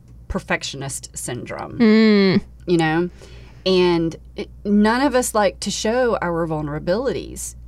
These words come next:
Speaker 1: We all want to present this perfect picture, and yet no one can be perfect. And if you look at the people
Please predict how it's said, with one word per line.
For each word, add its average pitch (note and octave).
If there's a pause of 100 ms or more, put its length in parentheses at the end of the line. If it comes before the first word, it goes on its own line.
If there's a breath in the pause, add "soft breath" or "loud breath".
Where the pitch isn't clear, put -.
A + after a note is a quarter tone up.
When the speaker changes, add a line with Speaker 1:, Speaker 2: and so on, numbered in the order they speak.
Speaker 1:
We F#3+
all G3+
want E3+
to F#3+
present E3
this D#3+
perfect -
picture, - (560 soft breath)
and G3
yet F3+
no G3+
one F#3+
can E3
be F#3
perfect. - (720 soft breath)
And F#3+
if F#3
you F3+
look A3+
at -
the F3+
people E3+